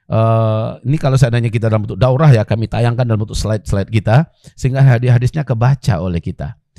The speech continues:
Siapa yang ada rezeki, tolonglah dibaca nanti kitab yang ada kami tulis terkait dengan, eh, fakta dan data bisyarat dan nubuat akhir zaman dari Nabi sallallahu alaihi wasallam, atau juga di dalam buku Zikir Akhir Zaman,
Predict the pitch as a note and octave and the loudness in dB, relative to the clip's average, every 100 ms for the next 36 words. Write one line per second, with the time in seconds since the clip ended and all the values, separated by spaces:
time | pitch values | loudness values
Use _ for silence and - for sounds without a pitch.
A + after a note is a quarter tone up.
0 | - - C3 D3 C#3+ C#3+ C#3 - C3 A#2 | -8 -4 0 0 2 2 2 -2 -2 -2
1 | G#2 G2 E2+ E2+ D#2+ F2 E2 E2 F#2+ A2+ | -2 -4 -4 -4 -4 -2 -2 -4 -8 -8
2 | A2+ B2+ - _ _ - G#2 G2 G2 G2 | -4 -4 -4 _ _ -2 0 0 -2 -4
3 | F2+ F2+ F2 G2 C3 D#3 - - - G#2+ | -4 -6 -4 0 2 0 -2 -8 -4 -4
4 | G2 F#2+ A#2+ D#3+ - _ _ - G2 F#2+ | -4 -2 -2 -2 -8 _ _ -4 0 0
5 | F#2+ F#2+ F#2 A2 - F#2+ F2+ F2+ F2 E2+ | 0 0 -2 -4 -4 -4 -2 -4 -4 -4
6 | F2 G#2+ G2+ G#2+ F#2+ F#2 F2 G#2+ D3 G2+ | -4 -2 -2 -2 -4 -2 -2 0 0 -2
7 | - F#2 F2+ F#2+ G2+ F2 F2 F2 F2+ G#2 | -6 -4 -4 -4 -4 -4 -4 -6 -8 -4
8 | A2 D3+ F3 - _ D3 D#3 E3+ E3 C#3 | 0 0 -2 -12 _ -6 -4 -2 0 2
9 | B2+ B2 A#2+ A#2+ C#3 C#3+ - A2+ B2+ - | 2 2 0 -2 0 0 2 2 2 0
10 | C3 A2+ - G2+ G2+ G2 F2 | -2 -2 -4 0 0 2 -2